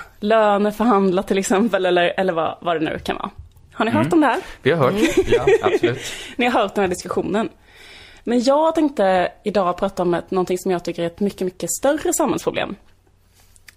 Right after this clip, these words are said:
Speaker 1: Eh, nämligen gubbrollen. Att gubbar i det här samhället också har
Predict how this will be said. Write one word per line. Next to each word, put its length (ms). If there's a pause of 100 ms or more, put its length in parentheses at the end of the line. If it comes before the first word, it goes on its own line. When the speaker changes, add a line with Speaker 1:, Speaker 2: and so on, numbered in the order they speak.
(140)
Speaker 1:
Eh, 340 (120)
nämligen 360
gubbrollen. 1040 (1040)
Att 120
gubbar 720 (400)
i 60
det 60
här 100
samhället 420
också 400
har 260